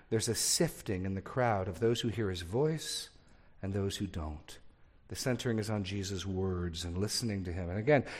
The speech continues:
that also ties back to the prophet like Moses, who, what's the one command, what's your one responsibility? God's gonna raise up a prophet like Moses. You must listen to him. That's what we're on.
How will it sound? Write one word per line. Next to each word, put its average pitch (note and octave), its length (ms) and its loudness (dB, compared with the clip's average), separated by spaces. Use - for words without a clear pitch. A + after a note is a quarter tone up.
that A2+ 140 6
also G#2+ 200 4
ties A2 360 4
back G#2 180 0
to - 60 -12
the A2+ 60 -4
prophet G2 380 0
like A2+ 200 0
Moses, G#2 400 2
who, G#2+ 200 0
what's A#2+ 160 6
the C#3+ 120 6
one C3 220 8
command, B2 400 4
what's A#2 160 0
your G#2+ 120 0
one A2+ 140 4
responsibility? A#2 760 2
God's A2 260 2
gonna A2 140 0
raise G#2+ 200 4
up G2+ 80 -4
a G2+ 40 -12
prophet A2 300 0
like A2 140 -2
Moses. G#2+ 400 2
You A#2 100 2
must G#2+ 420 2
listen G2 580 2
to F2 160 -4
him. D#2+ 220 -6
That's - 220 4
what D#3+ 100 6
we're F3 160 8
on. F3 320 10